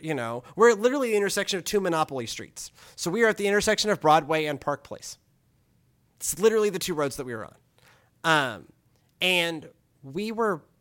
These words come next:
we're here. I mean, some version of this congregation's been here for, like, ninety years. But why we became this, like, giant piece of church architecture that stretches forty feet into the sky, um,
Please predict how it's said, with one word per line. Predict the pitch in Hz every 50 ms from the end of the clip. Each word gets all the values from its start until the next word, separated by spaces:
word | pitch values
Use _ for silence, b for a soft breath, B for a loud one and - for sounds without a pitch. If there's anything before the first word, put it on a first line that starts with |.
| _ _ -
we're | 190 190
here. | 175 - - 240 285 311 233 104 101 123 156 - -
I | 180
mean, | 202 214 208 196 180 156 143 151
some | - - 247 233 220
version | 208 196 151 156
of | 151 127
this | -
congregation's | - 139 131 120 120 120 113 - 120 107 95
been | - 120 117
here | 113 123 120
for, | - - 117
like, | 113 107 107 -
ninety | 117 110 107 107 110
years. | 110 107 131 165 151 104 - - - - B B B B B
But | 185
why | 180 202 214 233
we | 233 220 196
became | 156 170 143 - 160 147 143 139
this, | 123 131 - - 120
like, | 123 117 110 104 - _ _ _ _ _ _ _ _ _
giant | - - - - - 156 135 139 147 147 143 143 139 135 131 123 131 - - _ _ _ _ _
piece | - - - 143 120 117 107 - - - - -
of | 143 139 131 120 113 117 _ -
church | - - 175 165 147 - - -
architecture | 143 131 - 123 - 131 117 101 - 117 107 110 - B B B B
that | 156 139 -
stretches | - - 170 143 - 147 127 -
forty | - - - 190 170 180 165 156 143
feet | - - 156 151 143 151
into | 147 131
the | 113 113 110
sky, | - - - - - - 131 123 113 107 107 107 104 85 - - _ b b b b b b b -
um, | 160 156 151 143 135 120 113 104 98 85 - -